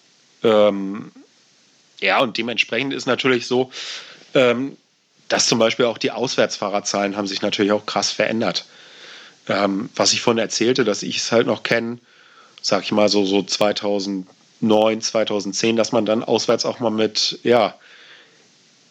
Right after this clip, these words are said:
fünfzehn Leuten da stand. Und inzwischen ist es halt so, dass man dann, äh, natürlich jetzt auch nicht bei jedem Spiel, aber, ähm,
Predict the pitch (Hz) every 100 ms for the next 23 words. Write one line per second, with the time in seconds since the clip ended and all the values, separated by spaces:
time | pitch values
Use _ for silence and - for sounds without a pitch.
0 | _ _ _ _ _ _ _ _ - -
1 | 135 127 - 127 123 131 135 98 90 -
2 | 90 87 - _ _ _ _ _ _ _
3 | 120 104 101 120 - 120 - 143 123 123
4 | 127 117 110 110 117 - - _ _ _
5 | _ _ _ _ _ _ - - 117 107
6 | 113 113 117 - 127 110 107 107 127 107
7 | - 120 117 113 - 120 117 - 104 98
8 | 113 143 139 - - 147 151 156 - -
9 | - _ _ _ _ 123 113 117 113 113
10 | - 113 110 104 101 101 143